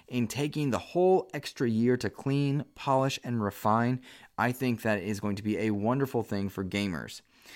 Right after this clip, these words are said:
Uh, in the meantime, that near complete game just gets solid amounts of, of polish, revision, and cleanup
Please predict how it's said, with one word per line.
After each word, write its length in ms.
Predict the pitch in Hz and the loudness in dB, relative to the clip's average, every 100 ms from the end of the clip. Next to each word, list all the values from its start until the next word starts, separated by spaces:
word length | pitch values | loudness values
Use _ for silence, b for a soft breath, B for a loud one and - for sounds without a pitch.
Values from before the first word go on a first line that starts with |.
| B B | B B
Uh, 180 | 107 110 | -2 0
in 140 | 135 | 2
the 60 | 127 | 4
meantime, 420 | 135 156 151 127 | 4 2 2 2
that 120 | 120 | 2
near 220 | 117 120 123 | 2 0 0
complete 340 | 117 123 107 | 0 0 2
game 280 | 110 110 104 | 2 2 2
just 220 | 101 - - 101 | -2 -2 -2 0
gets 300 | 110 113 - | 0 0 -8
solid 640 | - - - 107 110 107 - | -6 -2 2 4 4 0 -4
amounts 400 | 101 98 95 95 - | -4 -2 -2 -4 -6
of, 200 | 98 90 | -8 -6
of 200 | 87 82 | -6 -8
polish, 500 | - 117 113 107 - b 107 | -4 -2 -2 -2 -8 b -6
revision, 680 | 95 95 107 107 107 104 | -4 0 0 2 0 -2
and 220 | 80 98 | -4 -8
cleanup 520 | - 107 110 147 175 | -8 -4 0 2 0